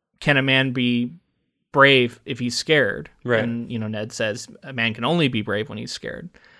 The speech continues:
Speaker 1: And I think you can only have faith in something that you have doubts about, I think, probably, right? Like, faith is the answer to that.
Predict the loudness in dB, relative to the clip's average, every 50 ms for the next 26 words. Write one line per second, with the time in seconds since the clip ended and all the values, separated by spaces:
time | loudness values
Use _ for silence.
0 | _ _ _ -14 -8 -2 0 0 0 0 -2 -4 -4 -4 -8 -6 -6 -6 -4 -6
1 | -6 -4 -4 -2 -2 -2 -2 0 -2 -2 -2 0 0 2 2 2 2 0 -4 -8
2 | -8 -6 -4 -2 -4 -4 -2 -4 -4 -4 -4 -6 -6 -6 -6 -6 -4 -4 -4 -2
3 | -4 -4 -2 -2 -4 -4 -4 -4 -10 -10 -10 -12 -14 -14 -12 -14 -14 -10 -6 -8
4 | -8 -8 -10 -18 _ _ _ -4 -4 -4 -4 -10 -12 -12 -8 -4 -2 -2 -2 -2
5 | -6 -2 0 0 0 0 -2 -8 -8 -8 -6 -6 -6 -6 -6 -10 -12 -12 -12 -14
6 | -16